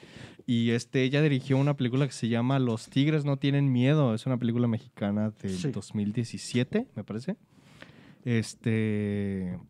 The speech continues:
Speaker 1: muy fuerte, eh, muy triste también, <laughs> pero se los recomendamos.
Speaker 2: Sí.
Speaker 1: Este, es una película que trata sobre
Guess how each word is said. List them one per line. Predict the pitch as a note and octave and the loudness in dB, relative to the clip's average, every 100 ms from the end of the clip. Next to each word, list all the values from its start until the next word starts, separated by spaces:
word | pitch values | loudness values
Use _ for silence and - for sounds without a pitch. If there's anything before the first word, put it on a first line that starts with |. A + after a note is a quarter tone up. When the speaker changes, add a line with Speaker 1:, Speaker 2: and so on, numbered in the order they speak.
| - - | -20 -8
Speaker 1:
muy | B2 A#2 C3+ D#3+ E3 | -2 2 8 8 6
fuerte, | - C#3+ C#3+ - C3+ A2+ G#2 G2 F#2 F#2 - - - - | 6 6 6 4 4 4 2 0 -2 -6 -8 -12 -14 -14
eh, | A2+ G2+ | -12 -4
muy | A#2 B2 A#2+ | 2 4 4
triste | A#2 A2+ A2+ | 0 -2 -4
también, | G#2 A2+ - | -2 0 2
<laughs> | C#3+ C#3 C#3+ - - - | 4 4 4 2 -6 -4
pero | C#3+ C3 | 0 2
se | B2 | 2
los | B2 | -2
recomendamos. | A#2+ A#2+ A#2 A#2 B2+ E3 G3 - - | 0 0 2 2 4 2 0 -6 -20
Speaker 2:
Sí. | - C3+ A#2 A2 | -12 -8 -6 -4
Speaker 1:
Este, | A#2 A2+ A2+ - A2+ A2 A2 A2 A2 A2+ | 0 0 -2 -2 0 2 2 0 -2 -2
es | B2 | 0
una | D#3 D3+ | 2 2
película | C#3+ D3+ D#3 | 2 2 2
que | C3+ | 0
trata | B2+ B2 - C#3+ | -2 -2 -2 -4
sobre | - C3+ A#2+ A2+ G#2+ G#2 G2+ G2 F#2+ D#2 | -2 -2 -2 -2 0 -2 -2 -2 -4 -6